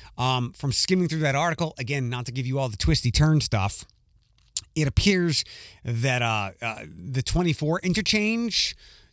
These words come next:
to get on, to go up the trail or down the Fallen Timbers in Waterville is, is gonna see the brunt of this and cause the most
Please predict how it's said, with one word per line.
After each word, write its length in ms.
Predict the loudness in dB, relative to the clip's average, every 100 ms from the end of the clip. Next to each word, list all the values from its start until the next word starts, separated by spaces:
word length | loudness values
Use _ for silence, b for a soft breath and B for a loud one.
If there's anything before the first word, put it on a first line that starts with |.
| B
to 400 | -2 -2 -2 -6 -4
get 240 | -2 -2 -4
on, 480 | -4 0 2 0 0
to 80 | -2
go 140 | -2 -4
up 200 | -4 -6
the 80 | -6
trail 400 | -6 -2 0 0
or 100 | 0
down 240 | 2 2 2
the 60 |
Fallen 280 | 0 0 4
Timbers 360 | 4 6 4 2
in 100 | 2
Waterville 580 | 2 2 0 0 -2 -4 B B
is, 760 | -4 -2 0 0 0 -2 -4 -2
is 140 | -2 0
gonna 340 | 0 0 0 -2 -10 -20 _ -18
see 320 | -6 0 2
the 100 | 0
brunt 420 | 2 4 4 0 -2 0
of 180 | 2
this 260 | 2 2 0
and 140 | -4
cause 460 | -4 -2 -2 -2 -4 B B B
the 80 | 2
most 400 | 4 4 2 -2